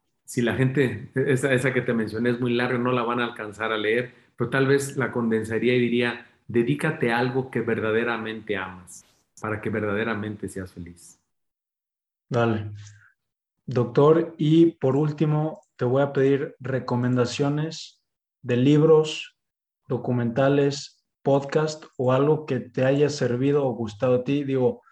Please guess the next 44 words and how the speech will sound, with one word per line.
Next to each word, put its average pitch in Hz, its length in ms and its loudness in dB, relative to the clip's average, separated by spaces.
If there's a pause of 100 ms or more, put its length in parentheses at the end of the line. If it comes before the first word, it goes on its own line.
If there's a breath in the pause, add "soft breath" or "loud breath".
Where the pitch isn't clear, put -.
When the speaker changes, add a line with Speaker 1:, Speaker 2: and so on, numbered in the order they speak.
(140 soft breath)
Speaker 2:
sé - 200 -4
que 139 100 2
libros 143 260 6
nos 123 160 -2
podrías 127 300 0
recomendar 123 420 -4
muchísimos, 139 640 -4 (340 soft breath)
pero 131 160 4
Speaker 1:
Sí. 131 60 4
Speaker 2:
algunos 147 300 4
de 156 80 6
tus 113 220 -2
favoritos, 135 920 0
eh, 117 680 -2 (400)
que - 120 -2
te 104 100 2
guste, 156 400 4
que 131 80 0
te 131 120 2
haya 135 120 6
servido 131 400 0
y 139 80 -2
que 117 160 -8
crees 131 300 -4
que 127 100 -2
le 120 100 0
pueda 123 220 2
servir 120 460 -2 (340)
a 120 80 -2
alguien 120 240 2
más 117 200 -2
que - 80 -6
está 107 140 0
escuchando. 110 600 -2 (460)
Speaker 1:
Bueno, 120 280 0
mira, 117 300 0
si 123 180 0
deseas 175 840 0 (540)
ser 139 240 -2
una 139 200 0
persona 120 400 -2
que 113 100 -4
realmente 123 540 -2
valore 104 840 -4